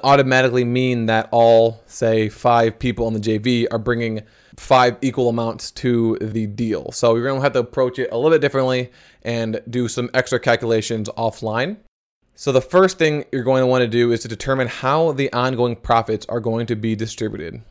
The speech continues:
So a very simple breakdown would be you've got five L Ps,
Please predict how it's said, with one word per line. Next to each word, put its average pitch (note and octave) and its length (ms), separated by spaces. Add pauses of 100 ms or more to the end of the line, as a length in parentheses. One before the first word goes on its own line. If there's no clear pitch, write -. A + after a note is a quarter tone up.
So A#2 240
a A#2 80
very C3 500 (100)
simple D3 680 (260)
breakdown A#2+ 460
would A2+ 140
be A#2 340 (260)
you've A2+ 140
got A#2 400
five C3+ 460
L B2+ 160
Ps, A#2 540